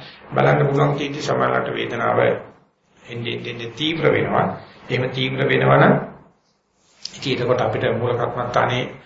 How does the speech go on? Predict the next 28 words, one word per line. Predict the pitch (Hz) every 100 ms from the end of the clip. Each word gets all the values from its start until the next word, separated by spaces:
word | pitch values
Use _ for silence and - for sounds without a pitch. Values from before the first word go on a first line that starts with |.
| - - -
සාදරයෙන් | - 123 135 131 135
බලන්නත් | 131 117 110 104
බෑ. | - 127 104 135 - - - -
වේදනාවේ | 120 135 139 139 135 131
ලක්ෂණ | 131 127 135
බලන්නත් | 127 123 120 113
බෑ. | - 95
ඒක | - - 71 - - - - - - -
මේ | - - - - _ _ _ _ _ _ - -
යට | 123 110
කරගෙන | 123 131 127 117
යනවා. | 113 110 110 - - -
එතකොට | - - 127 123
අපිට | 120 123
සිද්ධ | - 117 117
වෙනවා | 110 110 -
එක්කෝ | - - 127 - - - - -
කකුල | - 117 120 113
දිග | - 139
ඇරලා | 127 123 127
හරි | 123 127
එහෙම | 123 120
නැත්නම් | 110 113 110
නැගිටලා | 127 120 120
ගිහලා | - -
සක්මන් | 117 - 135
කරලා | 131 139 139 110
හරි | -